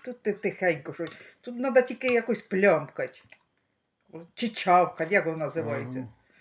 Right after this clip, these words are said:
Speaker 1: А щось
Speaker 2: Да.
Speaker 1: я не чую, ти щось боїшся
Speaker 2: Як
Speaker 1: вже.
Speaker 2: назвеш, так і буде.
Speaker 1: Ти, ти ж щось боїшся і почавкать. Гань. О, та ти хоч би хвалив, як оце. О, так каже. М.
Speaker 2: Та,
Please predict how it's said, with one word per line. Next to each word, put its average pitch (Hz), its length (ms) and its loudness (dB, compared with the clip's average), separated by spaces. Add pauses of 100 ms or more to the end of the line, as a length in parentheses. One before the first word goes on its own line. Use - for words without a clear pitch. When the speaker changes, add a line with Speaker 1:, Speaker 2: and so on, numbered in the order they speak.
(140)
Speaker 1:
А - 80 -14
щось 220 140 -6
Speaker 2:
Да. 214 60 0
Speaker 1:
я 220 80 0
не 220 120 0
чую, 190 300 -6
ти 185 100 -4
щось 175 160 -4
боїшся 156 420 -4
Speaker 2:
Як 147 160 2
Speaker 1:
вже. 123 100 -8
Speaker 2:
назвеш, 139 560 0
так 127 240 -10
і 131 60 -10
буде. 95 380 -16
Speaker 1:
Ти, 247 200 -4 (260)
ти - 180 -4
ж 226 220 -4
щось 233 320 -10
боїшся 202 480 -6
і 165 40 -8
почавкать. 170 880 -10 (3000)
Гань. 240 360 -2 (540)
О, 170 440 -8 (300)
та 277 100 -8
ти 381 160 -6
хоч 302 180 -4
би 262 100 0
хвалив, 170 460 2
як 135 180 -8
оце. 160 180 -8
О, 233 500 -2
так 180 240 -4
каже. 180 200 0
М. 262 300 -8
Speaker 2:
Та, 208 300 8